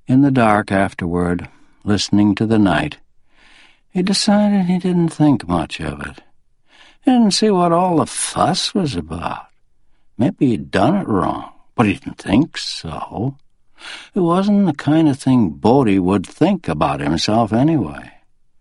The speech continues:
And besides, how many ways could there be to do it?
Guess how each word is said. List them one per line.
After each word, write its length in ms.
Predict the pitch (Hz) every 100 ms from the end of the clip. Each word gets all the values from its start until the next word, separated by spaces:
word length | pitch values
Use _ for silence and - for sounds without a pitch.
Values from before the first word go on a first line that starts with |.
| _ _ -
And 180 | 123 117
besides, 640 | 104 - 214 226 76 - - _ _ _
how 340 | - - 104 127
many 220 | 151 165
ways 480 | 156 147 156 160 156
could 200 | - 151
there 140 | 156
be 180 | 160 180
to 100 | 165
do 480 | 113 113 127 220 220
it? 140 | -